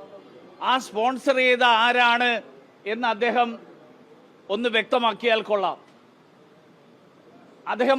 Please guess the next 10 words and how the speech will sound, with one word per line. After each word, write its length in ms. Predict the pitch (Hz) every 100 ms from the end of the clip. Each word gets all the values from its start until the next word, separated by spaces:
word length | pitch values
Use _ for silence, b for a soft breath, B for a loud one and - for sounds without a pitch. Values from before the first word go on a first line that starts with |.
| 254
പറയണമെന്ന് 400 | 254 254 262 262 247
നിർബന്ധമില്ല, 500 | 240 254 254 247 247 233
അദ്ദേഹത്തിൻ്റെ 460 | 233 240 240 233 220 214
പാർട്ടിയുടെ 500 | 220 220 240 240 233
സെക്രട്ടറി 440 | 233 240 220 240 233 208 - - - - 202
എം 80 | 233
വി 80 | 254 247
ഗോവിന്ദൻ 340 | 247 247 247 240
പറഞ്ഞാലും 380 | 240 240 247 240
മതി. 180 | 208